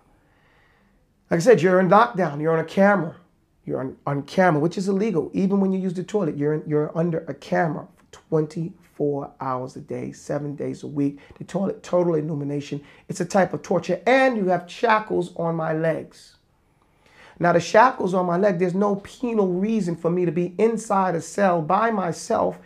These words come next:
and I still have shackles on my legs. The shackles were on my legs so long that the skin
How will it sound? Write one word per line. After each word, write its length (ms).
and 140
I 120
still 240
have 160
shackles 440
on 140
my 120
legs. 520
The 80
shackles 680
were 500
on 220
my 160
legs 320
so 260
long 500
that 120
the 80
skin 760